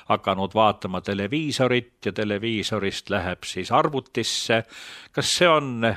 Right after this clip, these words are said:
areng inimese enda seisukohast? Kas see on inimese areng? Ja kui me saame kõike seda kolme põlvkonda korraga näha,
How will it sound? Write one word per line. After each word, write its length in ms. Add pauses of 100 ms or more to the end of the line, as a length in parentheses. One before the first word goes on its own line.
areng 560
inimese 760
enda 420
seisukohast? 840
Kas 240
see 120
on 140
inimese 580
areng? 400 (1200)
Ja 100
kui 160
me 140
saame 340
kõike 380
seda 320
kolme 400
põlvkonda 560
korraga 420
näha, 440